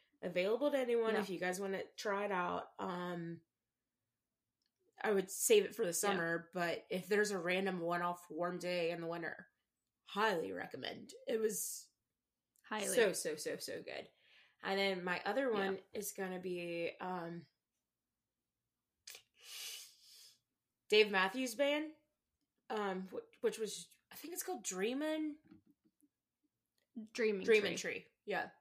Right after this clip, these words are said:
Speaker 1: And it's a
Speaker 2: Yeah.
Speaker 1: red wine, and literally would drink it any day of the week. Like,
Speaker 2: Yeah.
Speaker 1: I was not expecting that good of a wine from a band, and,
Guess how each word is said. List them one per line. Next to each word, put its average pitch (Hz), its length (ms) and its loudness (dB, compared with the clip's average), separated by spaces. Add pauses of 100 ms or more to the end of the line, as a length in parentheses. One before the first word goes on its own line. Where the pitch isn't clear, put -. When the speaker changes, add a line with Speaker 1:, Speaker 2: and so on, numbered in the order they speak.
(580)
Speaker 1:
And 196 160 0
it's 190 140 0
a 208 40 2
Speaker 2:
Yeah. 190 60 2
Speaker 1:
red 185 200 2
wine, 170 380 -2 (160)
and 165 480 -6 (1300)
literally 175 400 0
would 156 140 -6
drink 180 220 -8
it 165 100 -6
any 160 200 -4
day 175 160 -10
of 180 60 -16
the 214 80 -12
week. - 360 -14 (100)
Like, - 320 -2 (1000)
Speaker 2:
Yeah. 196 80 0
Speaker 1:
I 190 200 4
was 190 160 0
not 180 340 -4
expecting 160 680 -4
that 165 200 -8
good 175 100 -4
of 165 80 -8
a 170 100 -2
wine 175 280 -4
from 175 200 -4
a 160 80 -4
band, 170 520 -2
and, 160 400 -6